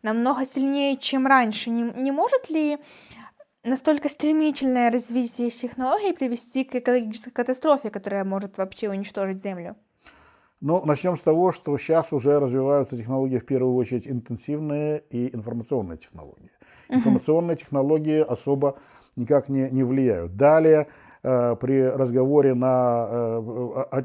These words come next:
Speaker 2: о тех же самых альтернативных, э, источниках энергии, там, перехода на электромобили и прочее, э, почему-то никто не обращает внимания на то, сколько угле-, того же углекислого газа вырабатыв-, выбрасывается, чтобы выработать эту электроэнергию, которую вы потом зарядите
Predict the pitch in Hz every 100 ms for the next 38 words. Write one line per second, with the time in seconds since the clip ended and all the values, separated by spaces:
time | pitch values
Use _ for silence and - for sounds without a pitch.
0 | - 131 139 123 120 135 120 120 120 120
1 | 120 120 135 117 107 - 113 110 110 104
2 | 101 104 107 - 107 107 92 110 131 131
3 | 113 104 98 95 101 127 113 107 104 101
4 | 104 98 107 123 107 104 - 120 - -
5 | - - - - _ 123 117 107 113 156
6 | 151 135 - 147 151 143 135 127 120 117
7 | 120 139 131 - 123 139 120 113 143 -
8 | - _ - - 156 147 151 131 127 -
9 | 131 127 139 131 127 123 120 120 127 123
10 | 165 147 131 117 120 139 139 156 123 117
11 | 120 151 156 147 123 - 135 131 190 165
12 | 123 113 95 110 107 98 113 110 151 151
13 | 117 107 127 127 123 127 120 123 107 107
14 | 113